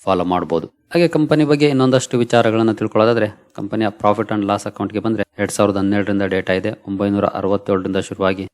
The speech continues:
ಸಾವಿರದ ನೂರು, ಸಾವಿರದ ಮುನ್ನೂರು, ಸಾವಿರದ ಐನೂರು, ಮತ್ತೆ again ಸಾವಿರದ ಐನೂರು,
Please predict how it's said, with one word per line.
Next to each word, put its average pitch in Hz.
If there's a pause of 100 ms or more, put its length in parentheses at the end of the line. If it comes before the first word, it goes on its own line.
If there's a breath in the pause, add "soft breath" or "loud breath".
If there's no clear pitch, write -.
(180)
ಸಾವಿರದ 98
ನೂರು, 98
ಸಾವಿರದ 95
ಮುನ್ನೂರು, 95
ಸಾವಿರದ 95
ಐನೂರು, 95 (440 soft breath)
ಮತ್ತೆ 98
again 95
ಸಾವಿರದ 95
ಐನೂರು, 95